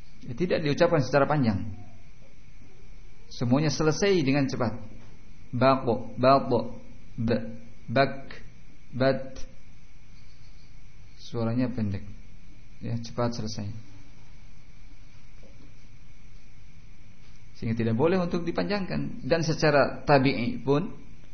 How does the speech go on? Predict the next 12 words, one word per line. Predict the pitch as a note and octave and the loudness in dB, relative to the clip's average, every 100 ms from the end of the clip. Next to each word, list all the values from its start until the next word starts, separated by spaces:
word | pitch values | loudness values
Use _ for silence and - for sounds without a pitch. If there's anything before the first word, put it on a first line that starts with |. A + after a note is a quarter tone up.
| - - - - | -6 -6 -8 -6
sulit | - D3+ G#3+ G3+ | 0 4 6 6
untuk | F#3 F#3 | 6 6
kita | G3 | 8
memanjangkan | F#3 E3 D#3+ G3 G3 F#3 | 8 8 6 6 6 6
huruf | F3+ E3+ | 8 6
ini. | A#3+ F3 D#3 - - - - - - | 6 4 2 -4 -6 -8 -6 -6 -4
Ya. | B2+ C#3 D3+ - - - - - - - - - | 0 2 2 -4 -6 -6 -6 -6 -6 -6 -8 -6
Baj, | A2+ A2 C3 C3 A#2+ A#2+ A#2 B2 A#2+ A#2+ A#2 - - - - - - | -2 4 6 6 4 0 -2 -2 -2 -2 -4 -6 -6 -6 -6 -6 -4
umpamanya. | A#2 A2+ G#2+ G2 - - - - - - - - - - - | -2 0 -2 -2 -6 -8 -8 -6 -6 -6 -6 -6 -6 -6 -4
Atau | A#2+ A2+ | 0 2
bad, | A#2+ A#2+ A#2 A#2 A#2 A#2 A#2 A2+ - - - - - - - - - - | 2 2 0 -2 -2 -2 -2 -4 -6 -8 -8 -8 -6 -6 -6 -6 -6 -4
berat | A2+ A2+ A2 | 0 0 -2